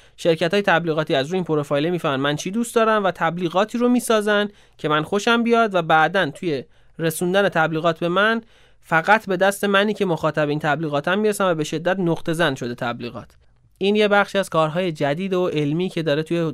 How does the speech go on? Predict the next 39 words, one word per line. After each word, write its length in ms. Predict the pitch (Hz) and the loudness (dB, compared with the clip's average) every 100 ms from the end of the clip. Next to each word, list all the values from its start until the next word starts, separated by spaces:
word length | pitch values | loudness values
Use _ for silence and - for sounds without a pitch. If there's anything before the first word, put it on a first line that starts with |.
| - | -4
دنیای 260 | 139 143 | -4 -4
تبلیغات 560 | 156 143 127 131 135 135 | -2 -4 -4 -4 -4 -4
رخ 240 | 139 123 78 | -6 -6 -12
می‌ده. 220 | - - _ _ _ _ _ _ _ - | -18 -20 _ _ _ _ _ _ _ -2
در 160 | 170 | 0
کنار 280 | 233 240 247 | 2 2 2
تحلیل 600 | 240 208 208 220 226 220 | 2 0 0 -2 0 0
بیگ 280 | 202 185 175 | -2 -2 0
دیتا 420 | 170 165 165 165 | 0 2 2 2
و 100 | 202 | 2
دیتا 320 | 156 143 143 156 | 0 -2 -2 -2
کاوی، 320 | 151 165 214 | 0 0 0
یه 120 | 220 | 2
راه 220 | 220 208 | 2 2
علمی 600 | 202 202 - 156 160 185 | 0 -2 -2 -2 0 -2
دیگه 280 | 170 147 170 | -2 -2 0
هم 140 | 180 | 0
هست 220 | 175 175 - | -2 -4 -4
که 100 | 139 | -4
البته 260 | 131 - | -4 -6
خب 160 | 165 165 - 202 | -6 -8 -10 -6
جفتشون 460 | 156 156 165 170 | -6 -4 -4 -2
پرهزینه‌ان 540 | 143 131 143 131 135 127 | -4 -4 -6 -4 -4 -4
این 140 | 123 | -8
راه‌ها. 300 | 117 - - _ _ - - - | -12 -14 -18 _ _ -20 -20 -4
اون 160 | 220 233 | 0 4
راه 220 | 226 220 214 | 4 2 -2
اسمش 400 | 202 226 214 180 | -2 -2 -2 0
نورو 260 | 175 165 | 2 2
مارکتینگه. 720 | 156 156 - 143 156 117 123 _ _ _ - | 2 0 -2 -4 -4 -4 -8 _ _ _ -4
نورو 200 | 214 240 | 2 4
مارکتینگ 500 | 240 220 208 208 220 | 4 2 0 -2 0
از 180 | 170 165 - | 0 -2 -2
اینجا 280 | 175 196 | 2 2
شروع 240 | 214 208 196 | 2 0 0
شد 200 | 190 175 | -2 -2
که 140 | 170 | -2
شرکت 440 | 160 160 170 170 202 | -2 -2 -2 -2 -4
کوکاکولا 680 | - 160 143 160 143 120 | -4 -2 -2 0 -2 -4